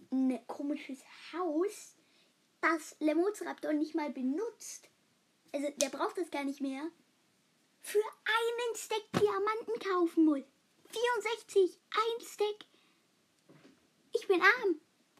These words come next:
Ich meine, ich hab zw-, fünf, sechs Stacks, aber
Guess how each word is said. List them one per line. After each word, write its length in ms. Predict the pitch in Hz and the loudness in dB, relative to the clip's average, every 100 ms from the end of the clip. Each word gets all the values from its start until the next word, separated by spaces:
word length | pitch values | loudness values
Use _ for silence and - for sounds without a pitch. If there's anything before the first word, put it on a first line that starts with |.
| _ _ _ _ _ _ _ _ _ _ _ _ _ _ _ _ _ _ _ _ _ _ - - _ _ _ _ _ | _ _ _ _ _ _ _ _ _ _ _ _ _ _ _ _ _ _ _ _ _ _ -18 -18 _ _ _ _ _
Ich 100 | - | -6
meine, 280 | 415 415 381 | -2 -2 -2
ich 240 | 320 453 | -4 -4
hab 120 | - - - | -8 -10 -10
zw-, 320 | 370 370 339 | -6 -6 -4
fünf, 280 | 403 339 - | -2 -2 -2
sechs 380 | 381 415 - - | -6 -6 -10 -16
Stacks, 400 | 359 - 415 494 | -16 -8 -6 -6
aber 300 | 339 339 339 | -4 -2 -2